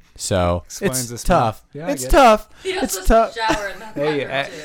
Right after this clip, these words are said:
Speaker 3: too.
Speaker 1: I have to
Speaker 2: hey.
Speaker 1: shower in that urinal as well, so it is tough at
Speaker 2: <laughs>
Speaker 1: times.
Speaker 2: You gotta take
Speaker 1: Um,
Speaker 2: a stand somewhere.
Speaker 1: Yeah, <laughs> it's cool. This,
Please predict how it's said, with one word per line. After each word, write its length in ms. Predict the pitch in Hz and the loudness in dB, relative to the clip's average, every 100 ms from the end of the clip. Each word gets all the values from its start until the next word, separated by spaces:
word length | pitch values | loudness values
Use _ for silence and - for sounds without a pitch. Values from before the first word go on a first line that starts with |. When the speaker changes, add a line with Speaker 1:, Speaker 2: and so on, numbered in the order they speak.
| - | 0
Speaker 3:
too. 60 | 226 | 4
Speaker 1:
I 40 | |
have 100 | 226 | 6
to 40 | - | 4
Speaker 2:
hey. 40 | |
Speaker 1:
shower 360 | 190 214 202 196 | 2 4 6 4
in 80 | 180 | 2
that 160 | 165 | 0
urinal 320 | 160 165 156 139 | 0 -2 0 0
as 120 | 127 | 0
well, 300 | 135 127 127 | 2 4 4
so 260 | - 147 - - - | 2 0 0 -10 -8
it 180 | 359 370 | -2 2
is 180 | 302 - | 2 4
tough 380 | 330 143 139 | 4 4 2
at 120 | 170 - | 0 0
Speaker 2:
<laughs> 20 | |
Speaker 1:
times. 500 | 160 139 120 131 135 | 2 4 2 0 0
Speaker 2:
You 40 | |
gotta 180 | 143 160 | 2 4
take 80 | 143 | 4
Speaker 1:
Um, 60 | 139 | 2
Speaker 2:
a 40 | |
stand 380 | 135 175 190 151 | 0 -2 -2 -4
somewhere. 380 | 151 165 120 - | -8 -10 -12 -10
Speaker 1:
Yeah, 280 | 165 165 147 - - - | -4 -2 -2 -4 -10 -8
<laughs> 240 | - - 226 - | -6 -4 -2 0
it's 220 | 226 - | 0 -2
cool. 360 | - 196 156 175 | -4 -2 -2 -2
This, 200 | 208 | -6